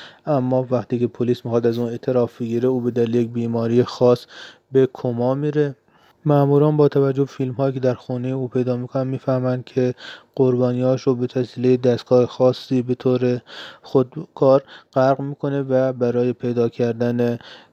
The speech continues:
آخرین قربانی حدود چهل ساعت بیشتر وقت ندارن. اما قاتل به کما رفته و هیچ راهی برای اعتراف از او وجود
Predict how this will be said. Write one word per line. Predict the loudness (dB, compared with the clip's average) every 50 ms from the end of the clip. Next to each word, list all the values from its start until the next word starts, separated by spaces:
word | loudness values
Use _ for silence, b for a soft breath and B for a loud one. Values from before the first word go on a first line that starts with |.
| _ -4
آخرین | -2 0 0 0 0 0 0 0
قربانی | 2 2 4 4 4 2 2 2 2 2 0 0
حدود | -2 -4 -4 -4 -2 0 0 -2
چهل | -2 0 -2 0 0 0 -2
ساعت | 0 0 2 2 2 0
بیشتر | -4 -6 -2 2 2 2 4 4
وقت | 2 2 2 0 -2 -2
ندارن. | 0 0 2 4 4 4 4 2 0 -2 -4 _ _ B B B B B B -2
اما | 0 2 4 4 2
قاتل | 4 4 4 4 4 4 2 0 0 0 -6 -16 _ -20 -18 -14 -6 -2
به | -2 -2
کما | -2 -2 -4 -2 0 0 0 0
رفته | 0 -2 -4 -2 -2 -2
و | -2 -2
هیچ | -2 -4 -4 -4 0
راهی | 2 2 2 2
برای | 2 2 4 4 4 4 4
اعتراف | 2 2 4 4 4 4 2 0
از | 0 0
او | -2 -6 -6 B B B B B B B -4
وجود | -4 -2 0 0 0